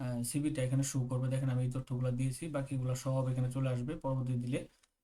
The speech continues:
ঠিক আছে, আমরা এখন এডুকেশন কোয়ালিফিকেশন দিব। তো এডুকেশন কোয়ালিফিকেশন দিতে গেলে আপনাকে এখানে অ্যাড করতে হবে। অ্যাড করতে হলে এখানে আপনি লেভেল দিবেন, কোন কিসে পাস করছেন, কেমনে কি। তো আমি যেমন যদি আমি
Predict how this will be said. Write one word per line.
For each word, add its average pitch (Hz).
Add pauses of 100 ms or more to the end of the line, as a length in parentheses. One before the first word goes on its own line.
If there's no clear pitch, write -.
(160)
ঠিক 139
আছে, 131 (320)
আমরা 151
এখন 170 (180)
এডুকেশন 156
কোয়ালিফিকেশন 135
দিব। 131 (180)
তো 143 (200)
এডুকেশন 139
কোয়ালিফিকেশন 151
দিতে 147
গেলে 147 (1120)
আপনাকে 135
এখানে 143
অ্যাড 127 (100)
করতে 131
হবে। 127 (500)
অ্যাড 127
করতে 139
হলে 147
এখানে 143
আপনি 143 (120)
লেভেল 127
দিবেন, 123 (160)
কোন 139 (160)
কিসে 131
পাস -
করছেন, 139 (100)
কেমনে 127 (100)
কি। 151 (560)
তো - (100)
আমি 131
যেমন 139 (300)
যদি 131
আমি 135